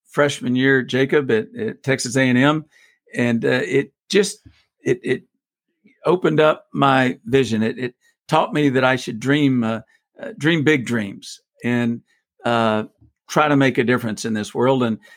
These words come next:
I, I started out the first few hundred pages laughing at this crazy man, uh, riding a-, around, uh,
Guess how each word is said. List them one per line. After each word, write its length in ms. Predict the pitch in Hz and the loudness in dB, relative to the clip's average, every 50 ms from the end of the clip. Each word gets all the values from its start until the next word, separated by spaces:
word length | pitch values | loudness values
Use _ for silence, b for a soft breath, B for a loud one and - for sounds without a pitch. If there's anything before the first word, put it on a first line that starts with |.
| b b - | b b -8
I, 160 | - 120 123 - 120 | -6 -6 -4 -4 -4
I 60 | 123 | -4
started 400 | 120 - - - 170 170 160 156 | -4 -2 0 2 2 2 4 2
out 160 | 156 160 160 160 | 2 2 0 0
the 60 | - | -2
first 240 | - 160 160 147 - | -2 -2 -2 -2 -2
few 140 | - 156 | 0 0
hundred 240 | 147 147 143 123 - | 2 2 2 0 0
pages 360 | - 147 147 147 139 135 113 | 0 0 0 2 0 -2 -4
laughing 440 | 120 117 131 139 156 156 - - 120 | -2 0 0 0 0 0 -2 -4 -4
at 100 | 117 110 | -4 -4
this 240 | - 120 113 107 - b b b b b _ | -6 -6 -8 -8 -10 b b b b b _
crazy 380 | - - 165 175 165 143 135 131 | -4 -2 0 0 0 0 0 0
man, 380 | 127 127 131 135 139 139 135 127 | 2 2 2 2 2 2 2 0
uh, 200 | 120 120 117 117 - _ _ _ _ _ _ | 0 -2 -2 -4 -6 _ _ _ _ _ _
riding 360 | - 127 139 143 151 147 139 | 0 2 2 2 2 2 0
a-, 100 | 127 127 | 0 -2
around, 720 | 123 - - 120 120 127 135 147 147 151 151 143 135 127 | -4 -4 -4 -2 -2 0 0 2 2 2 2 2 0 0
uh, 340 | 123 120 117 117 117 117 113 | 0 -2 -2 -4 -6 -8 -12